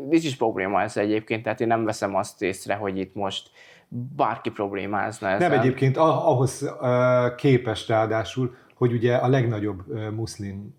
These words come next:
Speaker 2: muszlim lakosú országról van szó,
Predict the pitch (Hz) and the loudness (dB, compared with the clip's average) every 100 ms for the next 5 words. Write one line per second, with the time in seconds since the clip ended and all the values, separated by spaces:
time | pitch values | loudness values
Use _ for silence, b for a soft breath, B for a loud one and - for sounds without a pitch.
0 | _ 120 127 - 113 104 104 104 104 - | _ -4 -4 -2 -4 -2 -2 -4 -4 -8
1 | - 104 104 - 95 87 95 92 92 90 | -6 -4 -6 -6 -8 -6 -8 -8 -10 -10
2 | - 107 123 | -8 -4 -4